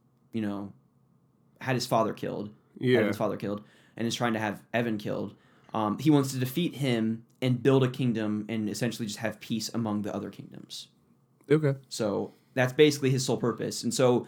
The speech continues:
Speaker 1: about ten hours into the game, you find a town that you're gonna make kind of your base.
Speaker 2: Ooh.
Speaker 1: And that's where you can start, like, spawning and building up different buildings. And then you recruit citizens by performing side quests for people around the world.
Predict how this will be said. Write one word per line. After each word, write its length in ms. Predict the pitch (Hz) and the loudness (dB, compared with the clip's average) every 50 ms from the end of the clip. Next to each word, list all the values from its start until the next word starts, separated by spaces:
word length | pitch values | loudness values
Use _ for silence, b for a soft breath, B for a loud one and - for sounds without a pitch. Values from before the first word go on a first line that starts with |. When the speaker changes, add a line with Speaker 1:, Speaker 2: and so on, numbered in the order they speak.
| B B B | B B B
Speaker 1:
about 180 | 135 139 135 135 | 0 0 0 2
ten 140 | - 151 147 | 2 4 4
hours 200 | 147 139 135 131 | 4 4 4 2
into 100 | 131 127 | 0 0
the 80 | 123 123 | 0 0
game, 500 | 127 170 180 160 143 131 123 123 123 B B B B B B B _ _ | 0 2 2 4 4 2 2 0 -2 B B B B B B B _ _
you 160 | _ 139 147 139 | _ 0 0 0
find 340 | 135 - 151 143 139 131 | 2 2 2 4 4 2
a 40 | 120 | 0
town 340 | - - 139 127 123 117 113 | 0 -2 -2 -2 0 0 0
that 60 | 110 | 0
you're 140 | 101 120 117 | 0 -2 0
gonna 140 | 120 117 110 | 0 0 0
make 260 | 107 107 110 104 104 | 0 0 -2 -4 -4
kind 160 | - 113 107 | -6 -4 -4
of 100 | 104 101 | -4 -2
your 120 | 104 101 95 | -2 -4 -4
base. 640 | 95 - 92 92 - - - - - - - - _ _ _ _ 123 | -4 -6 -6 -6 -6 -6 -6 -6 -6 -6 -8 -10 _ _ _ _ 0
Speaker 2:
Ooh. 440 | 123 139 160 151 131 107 95 92 - | 2 4 4 4 2 2 0 -4 -2
Speaker 1:
And 260 | - 127 127 120 120 117 | 0 2 4 4 4 4
that's 340 | 127 123 123 127 131 - | 4 4 4 2 0 -2
where 200 | 131 123 123 123 | -2 0 2 2
you 140 | 120 120 120 | 2 2 0
can 160 | - 127 120 | 0 0 -2
start, 320 | 113 - - 117 113 - - | -2 -2 0 0 0 0 -2
like, 200 | 110 104 104 101 - - _ _ _ | -2 -2 -2 -4 -6 -14 _ _ _
spawning 560 | _ - - - - 131 120 120 120 120 120 117 | _ -4 -2 0 2 2 2 4 4 2 2 2
and 100 | 110 104 | 0 0
building 300 | 127 117 113 110 110 113 | 2 2 2 2 2 0
up 240 | 104 104 - - | -2 -4 -6 -4
different 320 | - 123 120 - 117 107 - | -4 -4 -4 -2 -6 -2 4
buildings. 560 | 156 156 147 143 147 143 143 151 151 147 - b b b b b | 6 6 6 6 6 4 4 2 0 -2 -6 b b b b b
And 100 | 123 135 | 2 2
then 80 | 139 147 | 4 4
you 100 | 147 135 | 4 4
recruit 360 | 131 131 131 - 196 - - | 2 0 0 -2 -2 -2 -2
citizens 560 | - - 175 180 185 180 - 139 123 120 117 | -2 -2 -2 -2 -2 -2 0 0 0 0 0
by 100 | - 120 110 | -2 -4 -4
performing 360 | - 117 - 139 123 117 113 | -4 -4 -4 -2 -2 0 -2
side 320 | - - 143 143 143 135 | -2 0 0 0 -2 0
quests 200 | - 123 113 - | -2 -4 -4 -4
for 60 | - | -6
people 220 | - - 107 107 107 | -8 -8 -6 -4 -2
around 200 | 107 110 110 104 | -2 -2 -2 -4
the 60 | 104 | -4
world. 400 | 104 117 131 120 95 - - - | -2 0 0 0 0 -2 -6 -12